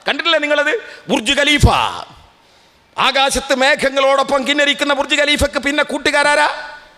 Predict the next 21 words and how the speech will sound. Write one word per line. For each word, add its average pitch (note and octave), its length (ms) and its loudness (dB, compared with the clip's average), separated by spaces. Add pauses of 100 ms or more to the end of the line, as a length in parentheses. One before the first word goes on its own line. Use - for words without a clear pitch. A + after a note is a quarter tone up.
(240)
ദുബായിലെ C#4 420 2
എയർപോർട്ടിൽ D4 480 0
നിന്ന് D4 200 0
മിനിറ്റിൽ D4 360 -2
പറന്നിറങ്ങുന്ന D4 600 0 (360)
നാലും C#4+ 320 2
അഞ്ചും D4 300 -2
വിമാനങ്ങളോട് D4 600 2
കിന്നരിച്ചിരുന്ന D4 600 0 (140)
ബുർജ് D4 280 -2
ഖലീഫ D4 240 2 (600)
ആകാശത്ത് A#3+ 400 0
ഒറ്റപ്പെട്ടു C4+ 480 -2
പോയി. B3 260 4 (920)
വിമാനങ്ങളില്ലാത്ത B3+ 760 0 (100)
ആകാശം, B3 380 0 (600)
കപ്പലുകളില്ലാത്ത C#4+ 800 0 (100)
കടൽ, C#4+ 220 2 (460)
തീവണ്ടികളില്ലാത്ത C#4+ 880 2
റെയിൽപ്പാളങ്ങൾ, C#4+ 600 0 (440)
മനുഷ്യരില്ലാത്ത D4 680 0